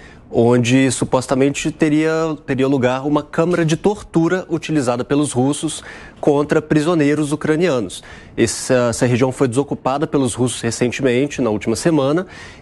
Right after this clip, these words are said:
e as investigações encontraram nesse porão alguns telefones militares da era soviética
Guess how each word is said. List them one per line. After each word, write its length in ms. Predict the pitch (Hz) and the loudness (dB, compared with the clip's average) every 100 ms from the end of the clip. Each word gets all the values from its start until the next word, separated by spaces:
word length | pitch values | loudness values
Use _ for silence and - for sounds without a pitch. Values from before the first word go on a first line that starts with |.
| - | -2
e 400 | 143 143 151 156 | 2 4 6 4
as 140 | 135 | 2
investigações 640 | 139 143 143 143 - 147 | 0 0 0 -2 0 0
encontraram 720 | 160 165 156 127 120 127 135 95 - | 0 0 -2 0 -2 0 -2 -4 -2
nesse 260 | 107 104 107 | -2 -2 -2
porão 460 | 120 107 117 147 - - - - - | 0 2 2 0 -6 -20 -20 -20 -2
alguns 580 | 123 123 127 151 151 | 0 2 4 4 2
telefones 600 | - 170 160 - 160 196 185 | 0 0 0 0 0 0 2
militares 680 | 185 180 - 113 127 147 131 | 0 0 -2 -2 0 -2 0
da 160 | 113 | 0
era 240 | 117 117 120 | 0 0 -2
soviética 800 | - 147 147 107 117 - 185 | 0 0 0 0 -2 -4 -6